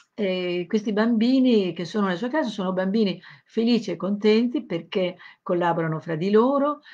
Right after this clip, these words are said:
Eh, Maria Montessori, da chiarire che non insegnò mai lei direttamente ai bambini, lei osservava la maestra che era stata data per questa classe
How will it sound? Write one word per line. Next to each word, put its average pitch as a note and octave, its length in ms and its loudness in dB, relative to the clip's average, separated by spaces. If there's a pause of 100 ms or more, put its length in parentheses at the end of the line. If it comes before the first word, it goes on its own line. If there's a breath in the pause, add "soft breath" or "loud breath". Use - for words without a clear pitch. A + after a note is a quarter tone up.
(420 loud breath)
Eh, F#3 220 -4
Maria B3 220 2
Montessori, C4 760 0
da F#3+ 220 -2
chiarire B3+ 420 -2
che G3+ 140 -4
non F#3+ 160 0
insegnò C4 420 -2
mai D#3 360 -4
lei D#3 120 -4
direttamente D#3 640 -8
ai D#3+ 60 -8
bambini, D3+ 540 -10
lei G3 360 0
osservava G3+ 800 -2 (360 loud breath)
la G#3 180 2
maestra G3 560 0
che G#3 80 -6
era E3 140 -4
stata F3 340 -8
data E3+ 720 -2 (500)
per E3 140 -4
questa E3 280 -6
classe D#3+ 580 -14